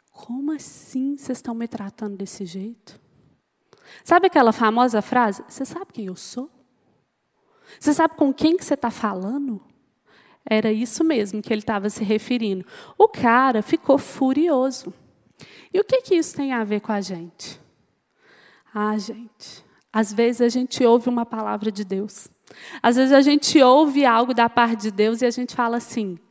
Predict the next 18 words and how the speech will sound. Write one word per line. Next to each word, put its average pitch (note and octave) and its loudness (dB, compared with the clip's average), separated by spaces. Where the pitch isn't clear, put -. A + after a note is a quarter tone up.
quem A4 -2
é A#3 0
essa C#4+ -2
pessoa D4 0
pra B3 -2
tá A#3+ -6
me A#3+ -4
advertindo G#3+ -6
ou B3 -4
falando G#3+ -6
algo? G3+ -16
Pastora D4 0
Ló, A3 -2
isso D4 -6
é F#4 -2
nome C#4 -4
de C4 -6
pastora? G#3+ -10